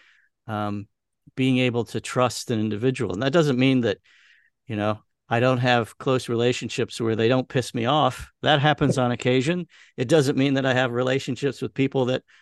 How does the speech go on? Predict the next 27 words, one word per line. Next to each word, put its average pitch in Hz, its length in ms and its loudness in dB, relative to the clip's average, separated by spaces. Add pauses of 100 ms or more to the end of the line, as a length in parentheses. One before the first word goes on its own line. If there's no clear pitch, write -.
(180)
always 139 340 4
agree 143 320 2
with 151 220 0
me 92 180 -6
or 90 120 -4
I 123 260 -2
always 131 420 2
agree 120 360 -2
with 120 180 -4
them. - 420 -6 (520)
But 120 180 -2
there's 127 260 2
an 123 80 0
integrity, 120 1000 2 (300)
um, 107 500 -2 (120)
that's 113 340 -6
there 117 320 4
where, 113 160 0
you 110 260 -4
know, 113 680 -2 (500)
they 131 220 4
really 123 460 4
are 110 540 0 (580)
in 117 180 -4
the 113 180 -6
honest 110 600 -2
pursuit 107 540 -4